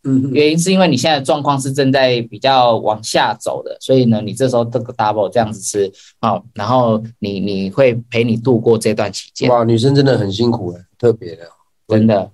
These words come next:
Speaker 1: 一个简单的减重，在一个，呃，就是一个女性每一年、每一天、每一，每一季、
Speaker 2: 每一天。
Speaker 1: 每一个月都会遇到的这个简单的生理期，竟然会有这么大身体的变化。
Speaker 2: 起伏。
Speaker 1: 对啊，对啊。
Speaker 2: 所以我觉得像今天，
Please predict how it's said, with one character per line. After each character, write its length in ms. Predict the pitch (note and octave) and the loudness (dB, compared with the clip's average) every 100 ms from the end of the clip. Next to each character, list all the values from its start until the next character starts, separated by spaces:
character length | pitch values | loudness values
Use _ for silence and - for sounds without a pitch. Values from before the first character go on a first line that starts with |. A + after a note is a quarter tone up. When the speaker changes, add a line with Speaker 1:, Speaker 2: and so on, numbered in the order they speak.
| _ | _
Speaker 1:
一 80 | - | -4
个 100 | A#2+ | -2
简 240 | B2 G2+ | 0 -2
单 160 | F2+ A2+ | 0 0
的 140 | A2+ | 0
减 180 | G#2+ G#2 - | 0 -6 -6
重， 320 | - G2 F#2 - _ _ _ - | -4 -2 -4 -12 _ _ _ -6
在 160 | - | 0
一 160 | A2+ A2 | 2 2
个， 360 | A2 G#2 F#2+ F#2+ | 2 0 0 -4
呃， 280 | G2+ F#2+ - _ _ _ - | -6 -10 -16 _ _ _ -10
就 100 | A#2+ | -10
是 200 | A#2+ - | -8 -12
一 40 | |
个 460 | G#2 G#2+ G2 F#2+ F#2 - _ _ | -8 -4 -2 -4 -6 -12 _ _
女 120 | A2+ | -2
性 160 | G#2+ C#3 | 0 2
每 180 | A2 F#2 | 2 0
一 200 | C3 C3 | 0 2
年、 280 | C3 G#2+ F#2+ | 4 2 0
每 200 | A2+ G#2+ | -2 -6
一 140 | A#2 - | -8 -4
天、 200 | C3 B2+ | 0 2
每 220 | B2+ - - | 0 -4 -10
一， 100 | C3 _ _ | -18 _ _
每 160 | A2 G#2+ | -4 -4
一 20 | |
季、 160 | B2 C#3 | -6 -4
Speaker 2:
每 100 | C3+ | 0
一 40 | |
天。 140 | F3 C3+ | 2 4
Speaker 1:
每 100 | A2+ | 2
一 60 | - - | 0 -2
个 120 | - | 2
月 240 | D#3+ G#3 E3 | 4 4 4
都 180 | E3 D3+ | 4 4
会 100 | D#3 | 2
遇 80 | |
到 180 | D#3 D3 | -2 -2
的 140 | B2+ A2+ | -2 -6
这 120 | B2+ | -4
个 120 | B2+ | -4
简 180 | - G#2 | -2 0
单 100 | C3 | 0
的 80 | A#2 | 0
生 280 | - D3 | 0 0
理 120 | C3+ G#2+ | 0 -2
期， 380 | - - F2 - _ _ - | -6 -8 -12 -20 _ _ 0
竟 100 | D3 | 2
然 100 | A#2+ | 4
会 100 | B2+ | 2
有 80 | |
这 160 | A2+ A2+ | 4 2
么 100 | A2+ | 2
大 180 | A2+ A2 | 2 -2
身 160 | - | 0
体 100 | A2 | 0
的 80 | G2 | 0
变 220 | F#2+ A2 | 0 0
化。 200 | F#2+ G2+ | 0 -2
Speaker 2:
起 60 | G#2 | -4
伏。 340 | - G2+ F#2+ _ | -6 -16 -20 _
Speaker 1:
对 100 | - G#2 | -4 -2
啊， 100 | F#2 | -2
对 100 | G2+ | -4
啊。 160 | F#2 | -6
Speaker 2:
所 140 | - G3+ | -2 2
以 40 | |
我 120 | G#3 | 4
觉 100 | D3+ | 4
得 60 | F3 | 2
像 220 | F3 F#3 | 2 0
今 180 | E3+ E3+ | 2 2
天， 280 | E3 E3 | 2 0